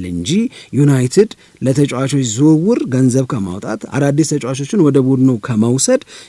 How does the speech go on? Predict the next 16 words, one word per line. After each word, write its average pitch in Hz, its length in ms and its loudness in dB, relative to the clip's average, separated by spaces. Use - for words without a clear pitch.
የተቆጠበበት 123 1080 -2
ጊዜ 139 260 0
የለም 107 540 2
ነው። 120 160 2
ከዛ 196 280 0
በኋላ 214 380 -2
ደግሞ 175 300 -2
አይ 175 160 -2
በቃ 180 260 -6
ተጫዋቾች 147 560 -4
አይደሉም፣ 127 580 -2
ተጫዋቾችን 165 600 -2
የሚያስፈርሙ 143 760 0
ሰዎች 202 440 -2
ስህተት 180 520 0
እየሰሩ 156 640 -4